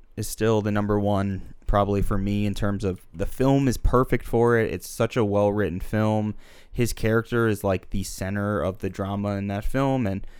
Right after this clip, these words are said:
they, he just has amazing scenes. Like, any one of his scenes probably you could clip out, and that could be the,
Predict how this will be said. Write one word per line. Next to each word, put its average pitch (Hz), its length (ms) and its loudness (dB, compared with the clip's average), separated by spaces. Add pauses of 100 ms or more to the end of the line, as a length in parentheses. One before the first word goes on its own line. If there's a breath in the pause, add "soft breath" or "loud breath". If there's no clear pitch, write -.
(280 soft breath)
they, 117 100 4
he 147 140 4
just 160 160 -2
has 180 160 4
amazing 120 400 2
scenes. 87 400 -4
Like, 95 240 -4 (260)
any 143 240 4
one 120 220 4
of 110 80 0
his 113 160 2
scenes 107 320 -2
probably 131 320 2
you 104 60 -2
could - 160 -6
clip - 260 0
out, 95 240 0
and 95 100 -4
that 95 160 -4
could 92 160 -4
be 90 380 -4 (240)
the, 95 160 -2